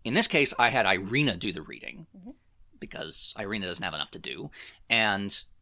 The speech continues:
Speaker 1: now, but she's also new at, at it. I decided that she just started doing Tarokka,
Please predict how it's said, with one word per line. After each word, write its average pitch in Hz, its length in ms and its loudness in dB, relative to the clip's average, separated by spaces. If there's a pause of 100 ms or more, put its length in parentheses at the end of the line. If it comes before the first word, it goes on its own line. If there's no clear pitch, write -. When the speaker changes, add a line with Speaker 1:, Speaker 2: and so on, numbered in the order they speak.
Speaker 1:
now, 120 480 6
but 113 160 0
she's 147 160 2
also 127 240 2
new 180 240 0
at, - 80 -14 (160)
at 95 200 2
it. - 180 -14 (200)
I - 60 -14
decided 87 420 -6
that - 160 -12
she - 120 -6
just 98 220 -2
started 180 300 2
doing 87 200 -8
Tarokka, 82 440 -10